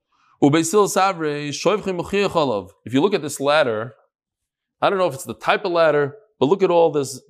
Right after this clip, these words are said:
junk, 'cause the, the, that's the problem with the pigeons. They leave stuff wherever they go. So maybe you could see, look, this is a shoivach ladder. It's not a very clean ladder, and obviously the guy's using it for his pigeons.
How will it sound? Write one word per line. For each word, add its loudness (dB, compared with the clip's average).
junk, -2
'cause -12
the, 0
the, -12
that's -4
the -12
problem -2
with -14
the -8
pigeons. -10
They -6
leave -6
stuff -2
wherever 0
they -6
go. 0
So -2
maybe 2
you -8
could -2
see, -2
look, -2
this -8
is -6
a -6
shoivach 0
ladder. 0
It's -6
not 2
a 2
very 2
clean -4
ladder, -2
and -4
obviously -4
the -8
guy's 0
using -4
it -4
for -2
his -4
pigeons. -2